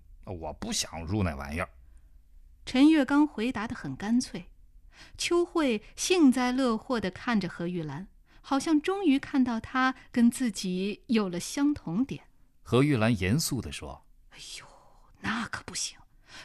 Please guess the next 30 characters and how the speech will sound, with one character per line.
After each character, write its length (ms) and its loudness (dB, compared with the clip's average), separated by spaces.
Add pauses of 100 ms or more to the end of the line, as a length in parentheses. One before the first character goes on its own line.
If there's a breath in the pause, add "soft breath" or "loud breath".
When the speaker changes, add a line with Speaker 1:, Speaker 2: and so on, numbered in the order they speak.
Speaker 2:
必 260 6
须 400 4
得 240 -4
写 400 -4 (220)
啊！ 260 -4 (280 loud breath)
我 160 -2
从 260 4
进 320 6
场 500 -4 (140)
就 160 6
开 320 -4
始 180 -2
写 200 -4
入 180 -2
党 180 -8
申 180 0
请 180 -2
了。” 300 -4 (320)
Speaker 1:
秋 200 2
惠 240 0
不 240 0
失 160 2
时 240 0
机 180 -2
地 80 -4
补 240 -6
充 220 -2
道。 220 -10 (220)
Speaker 2:
“嗯， 360 0 (320)
对， 400 0